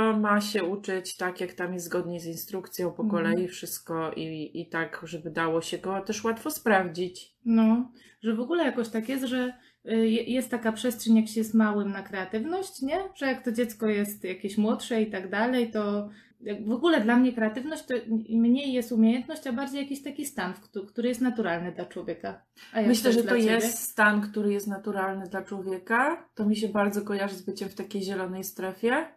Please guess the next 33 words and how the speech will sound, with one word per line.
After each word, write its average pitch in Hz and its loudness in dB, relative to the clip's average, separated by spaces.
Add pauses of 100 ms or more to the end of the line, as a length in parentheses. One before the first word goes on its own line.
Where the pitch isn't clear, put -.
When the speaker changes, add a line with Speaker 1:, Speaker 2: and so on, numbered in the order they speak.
(380)
Speaker 2:
Mhm. 214 6
Speaker 1:
czyli 220 6
z - -2
byciem 208 -2
w - -14
takim 196 -8
dobrostanie 196 -2
emocjonalnym, 185 -4
że 202 -2
wtedy 226 4
Speaker 2:
Mhm. 262 4
Speaker 1:
potrafimy 190 -6
być, 180 -10 (160)
być 185 -8
kreatywni. 180 -4 (680)
Ale 202 6
myślę 226 4
też 220 -4
trochę, 220 -2
że 220 0
kreatywność 208 -2
jest 196 2
pewną 185 -6
umiejętnością, 175 -6
w 247 8
Speaker 2:
Mhm. 226 6 (160)
Speaker 1:
sensie, 202 0
że 202 -4
można 190 -4
ją 185 -4
rozwijać 170 -4
i - -16
ćwiczyć. 233 -4